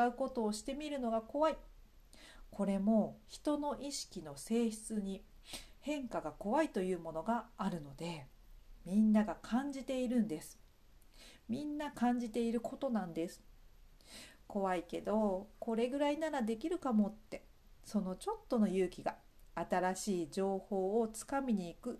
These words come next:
一歩です。コツコツ積み重ねると自分らしさになっていきます。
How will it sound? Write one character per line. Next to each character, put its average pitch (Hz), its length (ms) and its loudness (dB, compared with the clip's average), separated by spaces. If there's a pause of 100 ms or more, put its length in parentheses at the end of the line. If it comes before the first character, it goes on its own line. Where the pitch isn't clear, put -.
(120)
一 208 120 0
歩 - 240 -10
で 165 140 -8
す。 - 180 -14 (920)
コ 233 120 -2
ツ - 160 -8
コ 226 140 0
ツ - 160 -8 (120)
積 202 140 -4
み 202 160 -2
重 240 280 0
ね 240 140 4
る 226 120 0
と - 180 -6 (300)
自 180 180 -4
分 170 240 -4
ら 185 140 0
し - 60 -10
さ 208 160 0
に 285 120 0
な 254 120 0
っ 240 100 -2
て 220 100 0
い 214 80 2
き 208 140 -4
ま 220 140 6
す。 - 140 -6